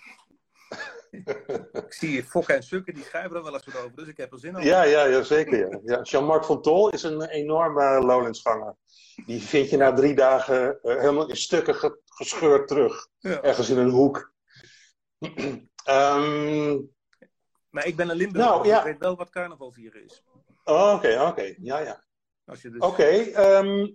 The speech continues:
Speaker 2: ehm, we gaan afronden. Ehm, we vinden het ontzettend fijn dat je bij ons was, Mark.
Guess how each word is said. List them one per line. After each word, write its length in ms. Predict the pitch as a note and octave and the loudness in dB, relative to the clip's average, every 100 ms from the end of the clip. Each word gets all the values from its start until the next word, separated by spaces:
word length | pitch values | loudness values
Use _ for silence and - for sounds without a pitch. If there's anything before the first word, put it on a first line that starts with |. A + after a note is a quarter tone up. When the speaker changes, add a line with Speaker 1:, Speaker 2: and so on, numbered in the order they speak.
| _ _ - - | _ _ -20 -2
Speaker 2:
ehm, 680 | G3+ G3 G3 G3 G3 G3 G3+ D#3 | 4 6 4 2 0 -2 -2 -2
we 80 | |
gaan 200 | - G3+ | 0 0
afronden. 680 | G#3+ A#3+ G3 D#3+ C#3 D3 A3+ _ _ _ - | 0 0 2 2 2 0 -4 _ _ _ -2
Ehm, 540 | E3+ F3 F3 F3+ F3+ F#3+ - E3 F3 | 2 4 2 0 -2 -4 -6 -12 -8
we 120 | E3 | -2
vinden 220 | A3 G3+ | 2 2
het 200 | G3 - _ _ | 2 -16 _ _
ontzettend 380 | - - - F3+ | -8 0 0 0
fijn 380 | - G3 F#3 F3+ | 0 2 0 0
dat 200 | E3+ E3 | 0 0
je 180 | E3+ D#3 | -2 2
bij 140 | F#3+ | 2
ons 120 | A3 | 2
was, 180 | G3+ F#3 | 0 -4
Mark. 320 | F3+ F#3+ A3 | -4 -6 -6